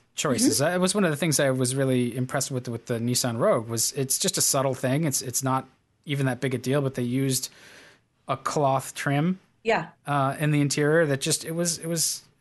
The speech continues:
Speaker 1: different, and it caught your eye, and it, it looked classy.
Speaker 2: Well, that
Speaker 1: Um,
Speaker 2: was one of the things, I, getting back to the Hyundai Venue that we really liked in the,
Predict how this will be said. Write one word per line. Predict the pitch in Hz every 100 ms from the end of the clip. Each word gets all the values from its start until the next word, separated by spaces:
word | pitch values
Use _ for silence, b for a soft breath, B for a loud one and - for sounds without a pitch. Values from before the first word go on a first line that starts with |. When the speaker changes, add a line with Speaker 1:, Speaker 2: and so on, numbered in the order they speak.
| _ _
Speaker 1:
different, | 196 175 135 117 139
and | 135 131 127
it | 127 127
caught | 151 127
your | 135
eye, | 127 107 -
and | 123
it, | 120 -
it | 120
looked | - -
classy. | 139 127 - 196 - -
Speaker 2:
Well, | 226
that | 285
Speaker 1:
Um, | 294
Speaker 2:
was | 294
one | 254
of |
the | 226
things, | 220 214 -
I, | 185 - -
getting | 214 208 202
back | 196
to | - 196
the | 180
Hyundai | 208 190 180
Venue | 185 269 208 156 160
that | 170 170
we | 170
really | 165 160
liked | 156 175 196
in | 170
the, | 156 147